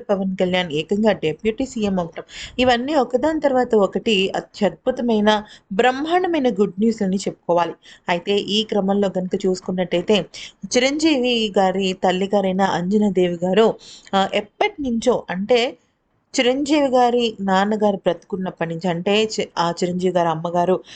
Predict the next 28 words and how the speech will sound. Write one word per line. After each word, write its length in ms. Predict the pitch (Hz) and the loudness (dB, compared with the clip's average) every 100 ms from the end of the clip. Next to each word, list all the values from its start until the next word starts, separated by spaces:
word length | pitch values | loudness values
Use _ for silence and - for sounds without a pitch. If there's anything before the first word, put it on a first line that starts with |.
| - - | -20 -12
ఆ, 20 | 180 | -6
కొణిదెల 440 | - 247 302 330 | -2 0 0 0
ఫ్యామిలీకి 500 | 302 233 220 220 214 | 2 0 2 -2 0
ఎంట్రీ 320 | 175 185 208 | -4 -2 0
అయినప్పటి 420 | 190 180 - 170 | 0 0 -4 -4
నుంచి 280 | 165 170 - | -4 -6 -8
కూడా 180 | - 196 | -2 0
వాళ్ళ 220 | 190 170 | 2 0
ఇంట్లో 360 | 170 170 190 185 | -2 -2 2 2
వస్తున్న, 340 | 175 - 185 | 0 -4 -6
ఆనవాయితీగా 760 | - 165 175 202 208 196 190 175 | -4 -2 0 0 0 0 -2 -2
వస్తున్న 320 | 170 175 180 | -2 -4 -6
ఒక 140 | 170 | -4
హారాన్ని 680 | 180 165 165 175 185 190 220 220 - - - | -6 -4 -2 0 -2 -2 -4 -4 -16 -14 -4
అయితే 440 | 208 214 240 214 220 | -4 0 0 2 0
ఇక 280 | 190 190 | -2 0
అంజనాదేవి 840 | 208 180 185 180 208 233 220 196 185 | 2 2 0 -2 0 0 0 0 0
గారు 440 | 190 202 214 208 - - | 2 4 4 2 -2 -6
క్లీంకారాకి 680 | 202 220 233 226 196 185 196 | -2 0 2 0 0 -2 -4
ఇవ్వాలని 440 | 175 180 175 220 | 0 -2 0 0
అనుకున్నారట. 540 | 214 180 175 170 147 151 - - - - | 0 -2 -8 -10 -4 -4 -6 -16 -10 -4
అంతేకాకుండా 840 | 196 214 254 240 233 220 214 202 202 | -2 -2 0 0 0 0 2 2 0
ఆ, 300 | 185 180 185 190 - - | -2 0 0 -4 -8 -2
ఆ 160 | 180 | -2
మ-, 280 | 180 180 175 - 175 | 0 -2 -4 -4 -2
ఆ 120 | 180 | 0
ఒక 500 | 170 - 180 175 170 _ _ - 170 | 0 0 0 0 -2 _ _ -12 -2
ఏదైతే 600 | 196 226 226 220 214 | 0 2 4 2 2